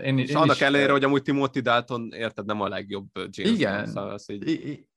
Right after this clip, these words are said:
Speaker 1: igen, én is ezt akartam, hogy, hogy, ö, róla azért így keveset vagy hát a Sean Conneryről én is tudok, meg a, ö, meg a másik, a Pierce
Speaker 2: A
Speaker 1: Brosnan
Speaker 2: Roger
Speaker 1: is
Speaker 2: Moore.
Speaker 1: tudom, meg a Roger Moore-t is,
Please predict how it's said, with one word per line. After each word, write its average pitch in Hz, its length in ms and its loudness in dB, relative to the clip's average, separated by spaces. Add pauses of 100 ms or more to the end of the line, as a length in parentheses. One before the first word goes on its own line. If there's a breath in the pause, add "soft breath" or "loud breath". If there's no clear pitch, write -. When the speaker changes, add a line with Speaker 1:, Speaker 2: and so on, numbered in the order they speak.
(100)
Speaker 1:
igen, 180 240 4
én 190 80 6
is 151 140 4
ezt 120 220 0
akartam, 110 400 0
hogy, 113 280 -4
hogy, 117 240 0
ö, 117 240 4 (200)
róla 131 280 4
azért 113 260 0
így 117 120 -6
keveset 101 540 -6 (560)
vagy 120 100 4
hát 123 120 2
a 127 40 0
Sean 135 220 0
Conneryről 107 460 0
én 113 120 0
is 107 160 -6
tudok, 101 460 -4
meg 95 260 -8
a, 95 400 -4 (160)
ö, 98 460 -4 (220)
meg 95 180 -4
a 95 40 0
másik, 98 420 -6
a 92 360 -4
Pierce 120 280 0
Speaker 2:
A - 20 -6
Speaker 1:
Brosnan 104 340 2
Speaker 2:
Roger 98 160 -2
Speaker 1:
is 98 140 -8
Speaker 2:
Moore. 101 120 -10
Speaker 1:
tudom, 98 280 -2
meg 92 140 -2
a 92 40 -6
Roger 104 380 0
Moore-t 101 340 -6
is, 101 300 -6